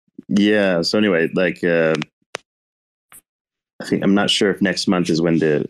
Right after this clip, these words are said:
the new Dex comes out, but we'll see. But, um, the, our new wallet, the Zephy wallet, is in approval process on ios,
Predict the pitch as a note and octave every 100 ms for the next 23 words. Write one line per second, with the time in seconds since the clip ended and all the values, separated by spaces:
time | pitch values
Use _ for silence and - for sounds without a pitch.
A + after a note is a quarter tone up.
0 | - F2 E2+ E2+ D2+ D#2+ - - D2 C#2
1 | C#2 C2 - - _ - C2 B1 D2 -
2 | D2 C#2+ _ _ _ _ _ _ _ -
3 | D#2 D2+ - - D2 C#2+ C#2+ - - -
4 | - F2+ F2+ F2 - E2 D#2+ D2 - -
5 | G2 G2 E2 F#2 F#2 - E2+ D#2 D2 E2+
6 | F2+ D#2 D2 C#2 C#2+ - - E2 D2+ C#2
7 | - - F2+ D#2+ D2+ D2+ D2+ D2+ - _
8 | _ _ _ _ - - G#2+ G2+ - -
9 | D2 - D2 - - - - D2+ D#2 E2
10 | D#2 D2+ -